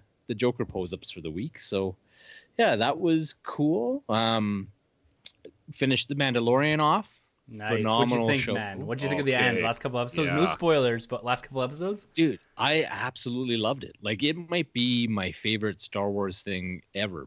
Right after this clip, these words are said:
Speaker 1: period, full stop. And I
Speaker 3: Ooh,
Speaker 1: watched it
Speaker 3: nice.
Speaker 1: slow enough that it was, like, it's not recency bias, I don't think. Um, a-, and, well, really, you guys know my taste. Like, if there's Batman in the Star Wars universe, it's gonna be The Mandalorian. Like,
Speaker 2: Yeah. <laughs>
Speaker 3: Yeah,
Speaker 1: <laughs>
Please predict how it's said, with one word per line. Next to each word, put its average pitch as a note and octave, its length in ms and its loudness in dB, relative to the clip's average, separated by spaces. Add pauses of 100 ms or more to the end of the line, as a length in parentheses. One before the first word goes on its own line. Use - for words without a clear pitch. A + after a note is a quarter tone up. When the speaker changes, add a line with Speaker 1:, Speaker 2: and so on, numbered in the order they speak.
(100)
Speaker 1:
period, G#2 380 -6
full G2 220 -8
stop. - 320 -2
And B4+ 100 10
I A4+ 60 6
Speaker 3:
Ooh, D4+ 60 4
Speaker 1:
watched B2 340 2
it A2 60 2
Speaker 3:
nice. C#3 180 2
Speaker 1:
slow F3 300 4
enough G#3 240 -4 (180)
that A2+ 180 2
it A#2 60 2
was, A2+ 720 -4
like, G#2 260 -2
it's - 140 -14
not G#2+ 240 0
recency A#2+ 400 -2
bias, C3 400 2
I C3+ 40 -8
don't B2 240 -6
think. F#3+ 360 -4 (680)
Um, G2+ 480 -2 (140)
a-, G#3+ 220 0
and, C3 360 0 (160)
well, A2+ 280 -2
really, F#2+ 240 -4
you F2+ 160 -6
guys F#2 200 0
know F#2+ 160 -2
my D#2+ 180 -6
taste. F2+ 440 -2
Like, D#2+ 320 -8
if - 180 -8
there's F#2 320 -4
Batman G2 520 -2
in F2+ 100 -6
the F2 160 -8
Star G2+ 240 -2
Wars G2+ 220 -2
universe, E2+ 580 -4
it's - 220 -8
gonna F#2+ 160 -6
be F2+ 120 -6
The F2 80 -8
Mandalorian. F2+ 720 -4
Like, E2+ 140 -6
Speaker 2:
Yeah. A2+ 160 -2 (440)
<laughs> E3 120 -4
Speaker 3:
Yeah, E3+ 480 2
Speaker 1:
<laughs> - 20 -8